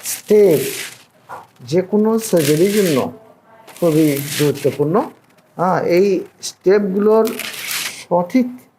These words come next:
নিয়মের ওপরে পেশেন্টের, আহ, রেজাল্ট, চিকিৎসার রেজাল্ট নির্ভর করে। আমরা দেখেন, আমি বাইরে থেকে এটা ফেলে দিলাম।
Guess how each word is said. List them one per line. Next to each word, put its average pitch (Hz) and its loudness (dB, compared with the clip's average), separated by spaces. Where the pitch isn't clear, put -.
নিয়মের 196 4
ওপরে 226 2
পেশেন্টের, 170 0
আহ, 131 -2
রেজাল্ট, 143 2
চিকিৎসার 156 -2
রেজাল্ট 135 0
নির্ভর 123 -4
করে। 123 -6
আমরা 147 -2
দেখেন, 160 2
আমি 180 0
বাইরে 156 0
থেকে 226 0
এটা 233 2
ফেলে - 0
দিলাম। - -4